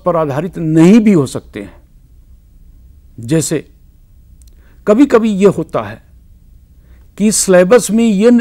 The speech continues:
ये विषय नहीं दिया गया है, लेकिन उस विषय पर जब कोई कार्यक्रम बनाया जाता है,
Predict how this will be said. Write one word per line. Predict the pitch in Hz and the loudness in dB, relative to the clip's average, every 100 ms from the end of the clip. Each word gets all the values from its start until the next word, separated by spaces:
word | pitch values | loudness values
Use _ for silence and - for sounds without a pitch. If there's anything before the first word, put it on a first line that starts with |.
| - 185 | 0 0
ये | 196 | 2
विषय | 202 214 - 226 | 2 0 2 2
नहीं | 208 240 | 4 4
दिया | 226 196 160 | 4 2 0
गया | 147 139 | 0 -2
है, | 147 269 _ _ _ - _ _ - | -4 -8 _ _ _ -20 _ _ -4
लेकिन | 139 185 262 | 0 2 0
उस | 269 240 208 | -2 -2 -2
विषय | 208 196 180 202 | -2 -2 -2 -2
पर | 214 196 | -2 -4
जब | 196 185 | -4 -4
कोई | 180 190 | -4 -4
कार्यक्रम | 180 160 160 180 175 | -2 -6 -4 -6 -6
बनाया | 143 147 214 | -4 -2 0
जाता | 202 160 151 127 | 0 -2 -4 -6
है, | 151 - | -8 -12